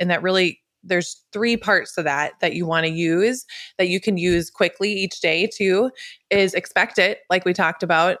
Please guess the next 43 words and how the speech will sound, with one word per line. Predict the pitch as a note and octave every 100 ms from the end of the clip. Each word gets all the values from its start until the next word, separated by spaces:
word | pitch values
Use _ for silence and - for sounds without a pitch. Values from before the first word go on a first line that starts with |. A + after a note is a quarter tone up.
| -
You're | F#3+ E3+ D#3
anticipating | - F#3+ F#3 B3 B3+ C4 A#3+ F3+ F3+ F#3+
that | F#3 - - _ _ _ _ _
the, | G3+ F3+ E3+
there's | F#3+ G3
gonna | F#3+ A#3
be | B3
something | A3+ A3 A3 G3+
out | F#3+
of |
your | F#3
control | F#3+ G#3+ G3+ E3+
that's | E3+
gonna | F#3 F#3
happen. | D3+ C#3+ E3+ G#3 _ - - - - - _ _
And | G3+ G3+ F#3+ F#3 F#3 - - -
then | G3
when | G#3 G#3
it | F#3
does | A#3+ C4
happen, | B3 G#3+ G#3 G3 F#3+
you're | G#3
gonna | G#3+ A3 A3+
evaluate | G3+ G#3 F#4+ A3 D#3 C#3+
it. | -
You're | - F#3+
gonna | G#3+ G3+
really | G3+ G#3+
look | F#3+ F3 G#3+
at | F3+ E3
it | E3 -
and | F3 E3+
think | G3+ F#3+
through, | - F#3 F3+ F3
"Okay, | E3 F3+ G3
what | E3+ E3 F3+
happened? | F3+ F3 C#3 B2+ -
Is | F3
this | G#3+ A3+
something | B3 A#3+ A#3+ A3
that's | G3 -
just | G3 F3+
circumstantial | - B3 B3+ A3+ A#3+ C#4+ D4 F#4+ G4+